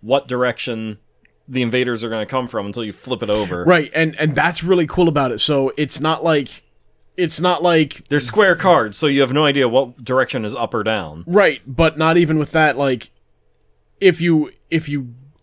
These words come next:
Speaker 2: wanted, you could literally put them all in the same orientation. And you would have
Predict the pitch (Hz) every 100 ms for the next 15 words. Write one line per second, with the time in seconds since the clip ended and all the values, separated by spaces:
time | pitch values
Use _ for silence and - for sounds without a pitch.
0 | _ - 160 185 156 131 123 - 147 170
1 | 160 143 139 151 143 127 - 151 143 135
2 | 127 135 135 127 - 127 110 117 110 107
3 | 110 104 85 71 _ _ _ _ _ _
4 | _ _ _ - 135 127 131 117 143 127
5 | 101 92 -